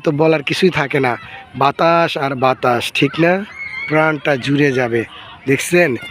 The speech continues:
কি সুন্দর ভাই, নিজের চোখে দেখেন। এত সুন্দর দৃশ্য হয়তোবা পাবেন কি না জানি না। বাচ্চাদেরকে নিয়ে বিকালবেলা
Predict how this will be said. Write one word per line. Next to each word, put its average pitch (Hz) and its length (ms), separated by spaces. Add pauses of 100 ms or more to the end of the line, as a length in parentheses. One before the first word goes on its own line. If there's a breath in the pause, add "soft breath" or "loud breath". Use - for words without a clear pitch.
(320)
কি 165 140 (120)
সুন্দর 160 420 (160)
ভাই, 135 260 (680)
নিজের 143 360
চোখে 143 300
দেখেন। 110 320 (1080)
এত 131 100 (180)
সুন্দর 160 400 (160)
দৃশ্য 147 240 (180)
হয়তোবা 147 440 (600)
পাবেন 147 380
কি 156 120
না 147 120 (120)
জানি 139 200 (100)
না। 123 80 (180)
বাচ্চাদেরকে 131 640
নিয়ে 151 180 (500)
বিকালবেলা 147 600